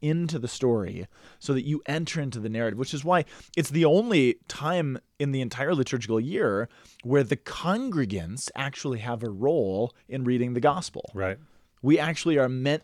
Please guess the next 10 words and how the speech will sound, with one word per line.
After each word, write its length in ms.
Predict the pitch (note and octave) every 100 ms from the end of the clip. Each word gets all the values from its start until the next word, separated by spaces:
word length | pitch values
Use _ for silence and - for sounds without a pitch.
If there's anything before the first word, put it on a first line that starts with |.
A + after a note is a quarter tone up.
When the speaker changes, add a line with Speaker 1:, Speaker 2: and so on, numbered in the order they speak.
| -
Speaker 1:
to 200 | - C#3
enter 380 | C3 B2 A#2+ A#2+
in 200 | B2 G#2
because 300 | G2+ - G#2
our 240 | B2 B2
voice 480 | B2+ A2+ B2+ B2 - - _
has 320 | - B2+ -
to 100 | -
be 320 | A#2 A2+ A2 F#2+
here. 500 | - C3+ C2+ G1+